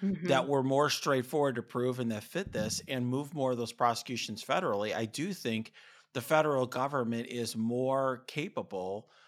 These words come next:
Speaker 1: of handling these prosecutions, uh, than the state, in part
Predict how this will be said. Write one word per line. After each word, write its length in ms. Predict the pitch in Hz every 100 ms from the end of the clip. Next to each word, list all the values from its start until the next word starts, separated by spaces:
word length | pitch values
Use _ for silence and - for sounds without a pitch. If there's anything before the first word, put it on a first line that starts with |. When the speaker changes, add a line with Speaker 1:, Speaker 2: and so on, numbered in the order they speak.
| - _
Speaker 1:
of 600 | - 123 120 120 120 117
handling 500 | - 120 143 208 165
these 140 | 123 110
prosecutions, 1080 | 123 110 - 113 113 104 - 110 117 127 - - - _ -
uh, 120 | 120
than 220 | 120 131
the 80 | 127
state, 380 | 123 180 175 165
in 160 | 151 131
part 640 | 135 214 220 120 120